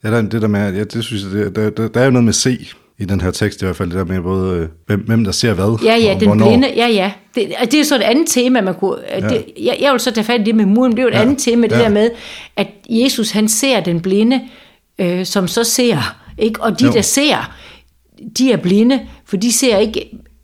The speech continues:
Speaker 2: i sandhed, hvem Jesus er,
Speaker 1: Ja.
Speaker 2: ikke? Altså, øh, så på den måde er der en leg med, med det der med at blive set, og måske også en, en leg med den der Is-,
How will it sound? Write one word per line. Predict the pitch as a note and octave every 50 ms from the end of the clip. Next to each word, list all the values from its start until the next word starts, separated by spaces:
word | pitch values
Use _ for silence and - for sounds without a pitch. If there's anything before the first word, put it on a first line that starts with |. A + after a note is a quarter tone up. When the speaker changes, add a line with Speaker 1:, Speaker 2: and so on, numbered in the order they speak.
| _ _ _ -
Speaker 2:
i | A#3+ G3
sandhed, | - - G3 G#3+ A3+ A#3+ A#3 -
hvem | F#3+ G3 G3 F#3
Jesus | G3 G#3+ G#3+ A3 A#3 - -
er, | D#3 E3 F3 G#3 -
Speaker 1:
Ja. | - A2 - - -
Speaker 2:
ikke? | G#3 A3 - - - - _ _ _ -
Altså, | G3+ F3+ - F3+ D#3+ D#3 E3 D#3+ - -
øh, | - F3 F3 F3 F3 E3+ - - - - _
så | - - A3 A3 A3
på | G#3+
den | A3 B3+ A#3+ A#3+
måde | A3 G#3+ A3 -
er | - A3+
der | A#3 A#3+
en | F#3+ F#3 F#3 F3+
leg | F#3 G3 G3 B3+ B3 G#3+ -
med, | F#3+ F#3+ F3+ F3 F3 F3 E3+ -
med | G3 F#3+
det | F3+ G#3 G#3+
der | G#3 G3+ F3+
med | F3+ G3 F#3+
at | E3+ D#3+
blive | E3+ E3+ D#3+
set, | - - A#3+ - -
og | D3+ F#3
måske | F#3+ F#3 - - F#3+ F#3+
også | A3+ A#3+ - B3
en, | G#3 F3+ F3 E3 E3+ - - - - - - -
en | F3+ E3
leg | E3 E3+ F#3+ F#3+ D#3
med | F3+ E3+
den | F#3 G3 G#3
der | G3+ F#3
Is-, | E3+ E3 E3 - -